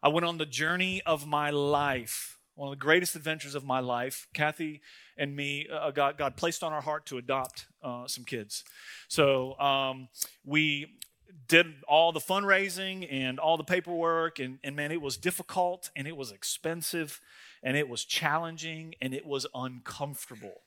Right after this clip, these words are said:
all right? It was, it was difficult, but all in the best ways. Wouldn't trade it for the world. I loved it. It's great. I still love the, the journey that we're on and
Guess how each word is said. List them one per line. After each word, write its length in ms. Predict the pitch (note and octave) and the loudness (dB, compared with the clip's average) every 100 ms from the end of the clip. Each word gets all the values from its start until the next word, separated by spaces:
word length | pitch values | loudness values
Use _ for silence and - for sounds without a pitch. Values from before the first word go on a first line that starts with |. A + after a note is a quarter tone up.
| _ | _
all 80 | A2 | -6
right? 220 | A#2 A#2+ - | -4 -4 -4
It 160 | C#3 | -4
was, 300 | C3+ B2+ - - D#3+ | -2 -4 -6 -8 -8
it 100 | C3 | -6
was 180 | C3+ | -6
difficult, 640 | B2+ E3 - D#3 A#2 G2+ A#2 | -4 -4 -4 -12 -12 -8 0
but 160 | E3+ | 0
all 340 | - F#3+ A3 A3 | 2 2 2 0
in 80 | |
the 80 | F#3 | -2
best 340 | C#3 F3+ - D3+ | 0 0 -2 -4
ways. 460 | C#3+ G#2+ - - - _ _ _ _ - | -4 -4 -8 -12 -14 _ _ _ _ 2
Wouldn't 240 | D#3+ F#3 | 4 4
trade 400 | - - G3+ A3 | 2 2 4 2
it 100 | G#3 | 0
for 160 | - F3+ | -8 -6
the 80 | D#3 | -4
world. 640 | C3 C#3 A3 A3+ C#3+ - - _ _ _ _ _ | -4 2 4 4 2 -2 -14 _ _ _ _ _
I 60 | B2 | -4
loved 380 | B2 D3 B2+ | 2 2 2
it. 120 | G#2 - _ | -6 -18 _
It's 120 | - | -14
great. 300 | - D3 A#2+ - | -2 2 2 0
I 60 | |
still 360 | B2 - E3+ E3 | -6 -4 -2 0
love 220 | D3 B2 | 0 0
the, 160 | A#2 A2+ | -4 -10
the 120 | B2 | -12
journey 240 | A#2 B2+ B2 | -10 -8 -6
that 160 | A#2 | -6
we're 160 | B2 A#2 | -6 -8
on 240 | A#2+ A#2 | -6 -8
and 100 | A2 | -10